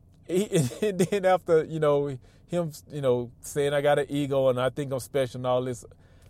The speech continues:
and I was like, "Okay, man, like, so is that," I'm, I'm still confused while we still on the phone. Is that a yes? You still thinking about it? Or is that a no? And, you know, I sh-, you know, I should go fly a kite.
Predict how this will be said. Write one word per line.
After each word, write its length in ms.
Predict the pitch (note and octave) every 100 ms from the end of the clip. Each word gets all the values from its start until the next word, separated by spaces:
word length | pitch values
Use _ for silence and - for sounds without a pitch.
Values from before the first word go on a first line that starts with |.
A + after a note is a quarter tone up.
| -
and 100 | B2
I 60 |
was 100 | B2+
like, 160 | B2 A2+
"Okay, 360 | C3+ E3 D#3 C#3
man, 300 | B2+ B2+ A#2+
like, 260 | A2+ G2+
so 340 | - A#2+ A#2 G#2
is 100 | A2+
that," 280 | D3+ D3+ - - - _ - F#2 -
I'm, 240 | B2 D3+
I'm 80 | C#3
still 280 | B2 A3 G#3
confused 460 | E3 C3 A#3 A#3 E3
while 180 | E3
we 80 | D#3+
still 240 | C#3+ F3 D#3
on 80 |
the 60 | C3+
phone. 360 | - G#3 D#3+ C#3
Is 80 |
that 180 | C3 C#3+
a 60 | A#2+
yes? 420 | C3 G3+ A3 E3
You 100 | C#3+
still 240 | A#2+ F3 -
thinking 300 | F#3+ A3 A#3+
about 300 | B3+ B3+ B3
it? 120 | - - - - - - - - - -
Or 400 | E3+ E3 D#3 D3+
is 200 | D3+ D3
that 180 | D#3+ C3+
a 80 | A#2+
no? 500 | E3 F3 B2 G#2 - - - - - - - - - - - - - -
And, 640 | C#3+ C#3 C3 B2+ B2 B2+ C#3
you 80 |
know, 400 | C3 A#2+ A2+ A2+ A2+ - - - - - - -
I 120 | C3
sh-, 120 | A#2+ - C3
you 80 |
know, 360 | A#2+ A2 A2+ A#2 -
I 120 | A2+
should 160 | B2+ B2+
go 100 | A#2+
fly 300 | C#3 B2 G#2+
a 40 |
kite. 340 | - D3 A2+